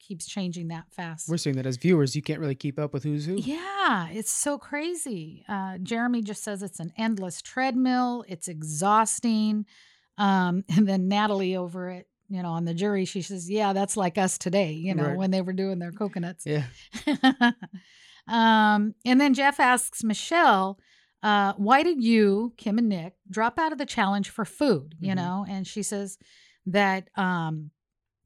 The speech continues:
Speaker 1: you know, Michelle's saying, uh, you know, "We didn't think we could handle it anymore."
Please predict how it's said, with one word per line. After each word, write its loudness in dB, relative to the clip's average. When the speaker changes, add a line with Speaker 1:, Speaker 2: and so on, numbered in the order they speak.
Speaker 1:
you -2
know, 0
Michelle's 0
saying, -6
uh, -14
you -4
know, -2
"We -2
didn't -4
think -4
we -2
could -8
handle -6
it -2
anymore." 2